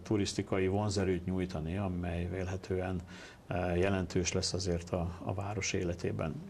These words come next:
Persze ennek az útnak nem csak turisztikai vonzata van, hanem természetesen mezőgazdasági vonzata is, hiszen nagyon sok mezőgazdasági,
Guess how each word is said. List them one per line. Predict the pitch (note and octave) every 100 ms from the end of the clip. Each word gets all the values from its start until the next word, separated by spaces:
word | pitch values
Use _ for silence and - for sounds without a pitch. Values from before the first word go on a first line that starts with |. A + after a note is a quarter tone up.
| - - - -
Persze | - G#2+ -
ennek | G#2 G#2
az | G2
útnak | G#2+ - G2
nem | F#2+
csak | - E2+
turisztikai | F#2 F2 - - F#2+ F#2+
vonzata | F#2+ G2 F#2+ -
van, | G2+ A2
hanem | G2 F2 F2
természetesen | E2+ G2 F#2 E2+ - - - G2
mezőgazdasági | G2 F2 F2 F2 F#2+ - G#2 G2
vonzata | F2+ F2 F2+ F2 F2+
is, | G#2 A#2 - - - - -
hiszen | - -
nagyon | F2+ F2+ E2+
sok | F2 F2+
mezőgazdasági, | F2 F2 F2+ F#2 F2+ - G#2 G2+ G2 F2+